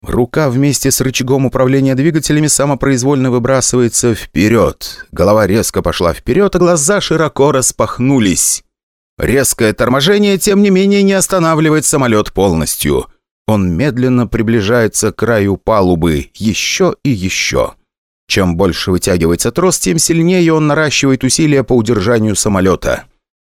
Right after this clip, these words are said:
Перегрузка растёт. Усилий при тяге плечевых ремней едва хватает, чтобы я не оказался на приборной доске.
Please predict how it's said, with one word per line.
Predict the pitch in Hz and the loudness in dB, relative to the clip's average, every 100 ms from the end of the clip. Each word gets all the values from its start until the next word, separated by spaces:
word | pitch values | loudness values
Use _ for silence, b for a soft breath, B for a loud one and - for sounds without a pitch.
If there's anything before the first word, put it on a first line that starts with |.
| _ _ - | _ _ -6
Перегрузка | 90 85 101 92 - - | -4 -4 -4 -4 -4 -4
растёт. | 76 - - - - - - - | -4 -4 -6 -8 -10 -14 -14 -6
Усилий | - - 110 95 | -2 0 0 0
при | - 98 | -2 -2
тяге | 117 104 82 | -2 -2 -2
плечевых | 98 - 107 95 | -4 -2 -2 -2
ремней | 98 95 110 98 | -2 0 0 0
едва | 107 113 113 | 0 -2 -2
хватает, | - 120 - 156 127 | -2 -4 -2 -2 -2
чтобы | - 110 120 | -2 -2 0
я | 127 | 2
не | 120 | 2
оказался | 117 120 113 123 - 110 | 0 -2 -2 0 0 -2
на | 104 | -2
приборной | 104 101 104 95 | -2 0 0 0
доске. | 90 85 - 64 58 | 0 -2 -2 -4 -6